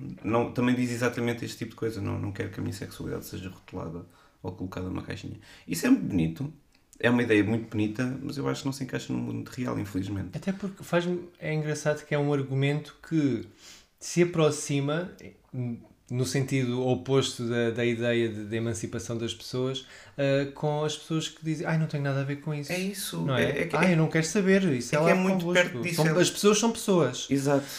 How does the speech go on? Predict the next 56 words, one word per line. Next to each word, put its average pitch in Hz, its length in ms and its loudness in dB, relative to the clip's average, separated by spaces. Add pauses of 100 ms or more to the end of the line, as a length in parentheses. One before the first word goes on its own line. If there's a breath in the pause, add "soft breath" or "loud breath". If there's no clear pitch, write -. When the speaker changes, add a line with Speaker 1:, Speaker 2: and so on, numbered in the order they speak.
(260 loud breath)
Speaker 1:
Eu 110 80 0
não 123 80 6
Speaker 2:
Eh, 131 60 8
Speaker 1:
sei, 135 240 8
eu 139 200 8
não, 117 300 8
Speaker 2:
hum. - 60 8
Speaker 1:
não 151 140 4
precisam 156 320 -4
de 156 80 -2
saber 151 240 0
o 160 80 -2
que - 80 -2
é 160 40 2
que 156 60 -6
se - 60 -8
faz 151 140 0
atrás 156 300 -4
de - 40 -18
portas. 139 380 -4
É 135 60 2
tipo, 127 220 0
Speaker 2:
Sim. 151 120 -6 (320 loud breath)
Speaker 1:
não, 147 400 -2
não 139 320 2
Speaker 2:
"Ah, 139 60 4
Speaker 1:
é 139 360 0
Speaker 2:
eu 156 120 4
não 202 120 6
vejo, 190 460 4
eu 175 100 4
não 185 100 4
vejo 180 340 2
a 170 40 2
cor 175 200 0
da 170 100 2
pele. 135 360 0 (460 loud breath)
Ah, 160 140 2
eu 165 80 4
não, 165 100 4 (160)
as 160 120 2
pessoas 175 260 0
são 175 160 2
pessoas, 165 540 0 (120)
as 151 80 -4
pessoas, 165 200 -2
eu 165 80 4
não 180 80 4
quero 196 160 2
saber 180 200 0
se 180 120 -4
a - 20 -2
pessoa 170 260 0
é 147 460 4
homossexual, 139 680 0
bissexual, 139 800 0